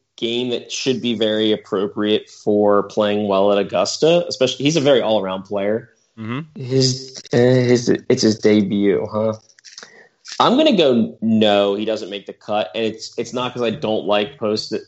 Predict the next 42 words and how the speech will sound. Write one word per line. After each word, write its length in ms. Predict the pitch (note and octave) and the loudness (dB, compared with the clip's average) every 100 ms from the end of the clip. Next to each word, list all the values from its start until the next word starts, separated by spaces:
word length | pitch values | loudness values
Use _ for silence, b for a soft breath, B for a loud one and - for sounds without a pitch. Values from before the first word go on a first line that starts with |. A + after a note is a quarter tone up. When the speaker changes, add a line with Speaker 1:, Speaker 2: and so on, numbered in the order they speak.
| - | -4
Speaker 1:
Poston 280 | A2+ A2 A#2 | -2 0 -2
as 120 | G2+ | -2
a 40 | |
player. 480 | F2+ - G#2+ G#2+ A2 | -6 -2 2 4 4
I 120 | F#2 | 2
just 180 | G#2+ - | -2 -2
don't 180 | A2 G2+ | -4 -2
think 220 | A2 G2 | -4 -4
that 200 | G#2 - _ _ _ _ _ _ _ _ _ _ | -6 -6 _ _ _ _ _ _ _ _ _ _
he 320 | - A#2+ A2+ | -6 -2 0
does 460 | A2+ A#2+ A2+ A#2 - | 2 2 2 -2 -6
any 400 | B2 A#2+ B2+ B2 | -4 0 2 2
one 300 | A2 A2+ A2+ | 2 2 2
thing 420 | A2 A#2+ A2 A2+ G#2+ | -2 -2 0 0 0
good 180 | A2 | 0
enough 560 | G2 F2+ F2+ G2 - - - | 0 -4 -2 -2 -4 -12 -4
that 320 | G#2+ G2 - - | 0 0 -2 -4
if, 300 | G2 - - | -4 -4 -6
like, 180 | F#2+ G#2 | -4 0
like, 200 | A2 A2 | 0 0
he 120 | A#2+ | 0
needs 240 | B2 A2+ | 0 2
that 120 | A#2 A2 | -2 -2
to 60 | |
show 360 | - A#2 G2+ G#2 | -4 0 2 2
up 180 | - - _ | 0 -10 _
in 160 | G#2+ G#2 | -6 -6
spades 840 | - G2+ F#2+ A2 A2+ - - - - | -4 -2 0 0 -2 -8 -10 -20 -4
in 140 | A2 | 0
your 100 | G2+ | 0
first 240 | G2+ G#2 G#2 | 0 0 0
time 180 | G#2+ G2 | 0 0
around, 420 | F#2 F#2 A#2 A2 | -2 0 -2 -2
and 140 | F#2+ | -4
I, 100 | F#2+ - | -4 -4
I 100 | G2 | -4
don't 200 | G2 F2+ | -4 -6
think 140 | F#2+ | -8
he's 160 | F#2+ F2+ | -6 -2
gonna 260 | F2 E2+ - _ _ _ - | 0 -2 -8 _ _ _ 0
be 80 | G2+ | 4
able 140 | F#2+ | 4